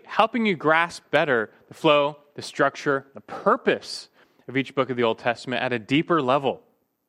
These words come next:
Each Old Testament book is unique. Each was written for a specific purpose. And being exposed to that purpose,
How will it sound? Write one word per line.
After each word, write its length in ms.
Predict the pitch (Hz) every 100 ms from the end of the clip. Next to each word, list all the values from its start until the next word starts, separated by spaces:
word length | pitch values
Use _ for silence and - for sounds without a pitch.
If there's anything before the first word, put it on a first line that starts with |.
| _ _ _ _ -
Each 240 | 190 196
Old 120 | 202
Testament 360 | 196 190 180 151
book 220 | 196 180
is 120 | 151
unique. 460 | 135 147 226 - - - - - _ _ -
Each 200 | 170 -
was 160 | 165 127
written 380 | 196 143 156 - _ _ _
for 100 | 143
a 40 | 135
specific 500 | - 139 160 139 -
purpose. 600 | 196 214 113 - - - _ - - _ _ -
And 180 | 135 135
being 220 | 160 165
exposed 720 | - 139 - - 175 180 175
to 60 | 170
that 180 | 143
purpose, 640 | - 180 175 175 165 -